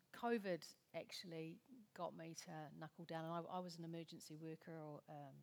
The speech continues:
essential worker, essential worker in, in covid. So I was busy, but at the same time, I could see that I needed something to balance me out and keep me, keep me sane, keep me going, um, because those were really, really dark times,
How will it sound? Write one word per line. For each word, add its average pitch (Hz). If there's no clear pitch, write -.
essential 214
worker, 175
essential 185
worker 180
in, 165
in 170
covid. 165
So 185
I 180
was 196
busy, 160
but 165
at 165
the 180
same 185
time, 175
I 170
could 175
see 170
that 170
I 165
needed 170
something 170
to 170
balance 160
me 170
out 156
and 165
keep -
me, 165
keep 180
me 185
sane, 160
keep -
me 170
going, 151
um, 160
because 175
those 160
were 160
really, 160
really 151
dark -
times, 151